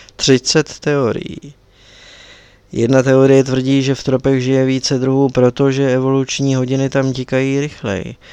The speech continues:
Tak jako farmáři ročně vyprodukují v nižších zeměpisných šířkách větší úrodu, organismy mohou produkovat více generací.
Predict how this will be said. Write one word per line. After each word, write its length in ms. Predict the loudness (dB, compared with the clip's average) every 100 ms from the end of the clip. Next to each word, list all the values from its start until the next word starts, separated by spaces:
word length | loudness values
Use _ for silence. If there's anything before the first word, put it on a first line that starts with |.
| -20 -20 -14
Tak 180 | -10 -6
jako 240 | -4 -4
farmáři 640 | -4 -2 0 0 0 0 0
ročně 380 | -2 -2 -2
vyprodukují 840 | -2 -2 -2 -2 -2 -2 0 0 0
v 60 |
nižších 560 | -2 -4 -6 -6 -6 -4
zeměpisných 720 | -4 -4 -4 -6 -6 -4 -6
šířkách 640 | -8 -8 -6 -2 0 0 -2
větší 440 | -8 -8 -6 -4
úrodu, 440 | -2 0 0 0 -2 -10 -20 -20 -20 _
organismy 580 | -4 -2 0 0 0 0
mohou 280 | 2 2 2
produkovat 760 | 2 2 2 2 4 2 0
více 440 | -4 -4 -2 -2 -2
generací. 800 | 0 0 -2 -4 -10 -12 -14